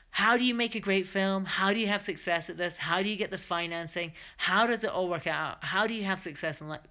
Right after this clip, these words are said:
It's by trusting your guidance inside you and doing that no matter what, you know?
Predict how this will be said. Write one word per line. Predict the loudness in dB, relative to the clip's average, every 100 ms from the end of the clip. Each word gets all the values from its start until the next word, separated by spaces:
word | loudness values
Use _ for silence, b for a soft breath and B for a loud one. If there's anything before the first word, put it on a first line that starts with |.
| -10
It's | -6 -4
by | -6
trusting | -4 -2 0 0 0 -4 -6 -6
your | -8
guidance | -4 -2 -2 -4 -4 -4
inside | -4 -4 -4 -4 -6
you | -6 -8 B B B B
and | -4 -4
doing | -2 0 0 -2
that | -2 -4 -4
no | -2 -2
matter | 2 2 2 -2
what, | -4 -6 -10 -14 -16 -12
you | -6
know? | -4 -4 -6